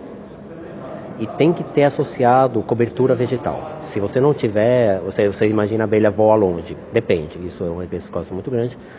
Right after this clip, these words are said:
é muito variável nessa resposta, mas elas dependem de recursos próximos da colônia. Então, se pra, pra um manejo, leis que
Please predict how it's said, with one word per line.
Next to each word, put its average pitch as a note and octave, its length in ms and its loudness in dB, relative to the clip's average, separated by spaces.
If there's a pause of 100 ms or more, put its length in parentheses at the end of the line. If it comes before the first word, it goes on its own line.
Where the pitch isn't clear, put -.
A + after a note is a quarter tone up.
(340)
é E2 200 -6
muito F#2+ 240 -2
variável F#2+ 460 2
nessa F2+ 240 -4
resposta, G2+ 600 -2 (1120)
mas G2 460 0
elas G#2 400 0
dependem A#2+ 460 2
de A#2 60 4
recursos A#2 400 -2
próximos D3 640 4
da C#3+ 100 -2
colônia. G#2+ 580 0 (360)
Então, G2 280 0
se - 260 -12
pra, A#2+ 320 4 (320)
pra G#2+ 100 -2
um F2+ 160 -2 (140)
manejo, G#2 680 2 (160)
leis G2 340 0
que F2 180 -4